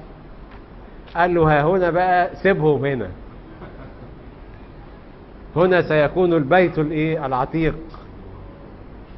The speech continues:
سيبهم هنا بقى". فطبعًا استغرب سيدنا إبراهيم، "هسيبهم هنا؟" آه. سابهم و-، لله ومشي. وبعدين بقى لما أصبح بعيداً على مرمى البصر،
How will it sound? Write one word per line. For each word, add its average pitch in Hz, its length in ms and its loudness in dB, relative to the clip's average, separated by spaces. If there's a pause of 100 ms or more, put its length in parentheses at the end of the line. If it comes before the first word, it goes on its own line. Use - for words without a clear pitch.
(340)
سيبهم 139 380 2
هنا 139 260 2
بقى". 104 160 -4 (1300)
فطبعًا 147 480 2
استغرب 160 500 4
سيدنا 147 340 -2
إبراهيم، 120 420 -4 (2250)
"هسيبهم 156 460 -4
هنا؟" 165 140 -2
آه. 139 300 -2 (1500)
سابهم 202 560 2
و-، 180 100 -2 (100)
لله 170 540 2 (100)
ومشي. 143 360 0 (200)
وبعدين 156 260 0
بقى 170 260 2 (960)
لما 135 300 0
أصبح 151 340 -2
بعيداً 143 520 0
على 131 200 2
مرمى 156 300 0
البصر، 160 280 0